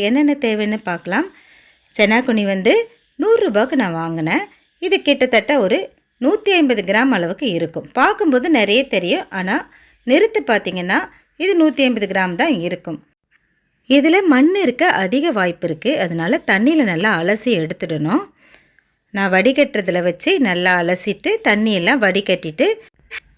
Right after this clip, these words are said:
அப்படியே எடுத்து ஒரு அஞ்சு நிமிஷம் வச்சிடலாம். இப்போ செனாக்குனி வந்து மண்ணெல்லாம் இல்லாம சுத்தமா ரெடி ஆயிடுச்சு. இப்போ ஸ்டவ் ஆன் பண்ணிட்டு ஒரு அடிகனமான பாத்திரம் வச்சுக்கோங்க.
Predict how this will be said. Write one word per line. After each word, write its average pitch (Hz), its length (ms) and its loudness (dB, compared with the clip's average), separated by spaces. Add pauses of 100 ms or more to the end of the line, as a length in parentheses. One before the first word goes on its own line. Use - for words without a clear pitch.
(320)
அப்படியே 415 400 2
எடுத்து 226 260 0
ஒரு 269 100 4 (160)
அஞ்சு 220 300 0
நிமிஷம் 254 320 0
வச்சிடலாம். 180 640 0 (800)
இப்போ 466 140 0 (140)
செனாக்குனி 254 540 2
வந்து 220 140 0 (160)
மண்ணெல்லாம் 240 560 2
இல்லாம 214 380 0 (100)
சுத்தமா 277 460 0 (100)
ரெடி 170 220 -2
ஆயிடுச்சு. 160 360 -4 (1000)
இப்போ 247 160 2 (120)
ஸ்டவ் 208 360 2
ஆன் 220 140 -2
பண்ணிட்டு 180 300 -2 (120)
ஒரு 294 180 4
அடிகனமான 302 600 2 (100)
பாத்திரம் 185 360 0
வச்சுக்கோங்க. 160 400 -8